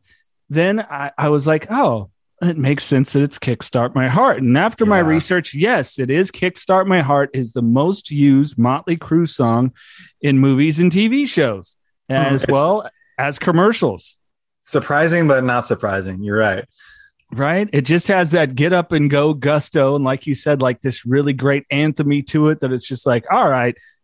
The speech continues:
Speaker 1: yes, I'm in. Let's do this." Whatever it is. Y-, yeah, Vince Neil, sing that. Mick Mars, play that. Tommy Lee, drum that. N-, Nikki Sixx, you know, bass line that out. And it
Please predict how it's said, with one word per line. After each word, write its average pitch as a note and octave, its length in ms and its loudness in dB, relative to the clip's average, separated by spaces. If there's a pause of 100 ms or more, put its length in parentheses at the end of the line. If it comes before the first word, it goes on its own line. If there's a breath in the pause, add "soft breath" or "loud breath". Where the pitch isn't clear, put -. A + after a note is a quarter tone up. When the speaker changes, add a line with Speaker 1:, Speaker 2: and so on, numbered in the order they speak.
Speaker 1:
yes, D#3 300 0
I'm F3 260 2
in. A#2 280 -2
Let's D#3+ 240 -2
do E3 140 4
this." B2+ 180 0
Whatever F3 440 2
it D#3 80 0
is. D3 280 0
Y-, D3 240 -12
yeah, E3 280 2
Vince D#3 320 0
Neil, E3 180 4
sing E3+ 320 0
that. C3 240 0
Mick F3 220 -2
Mars, E3 260 0
play E3+ 260 0
that. C3 240 0 (200)
Tommy F3+ 340 2
Lee, D#3+ 360 0
drum D#3+ 360 0
that. C3 340 -2
N-, C#3+ 240 -10
Nikki F3 280 -2
Sixx, F3 440 0
you E3+ 120 2
know, C#3 200 4
bass F3 480 -2
line E3+ 260 2
that D3+ 200 2
out. A#2+ 300 0
And C#3 80 0
it B2 140 -4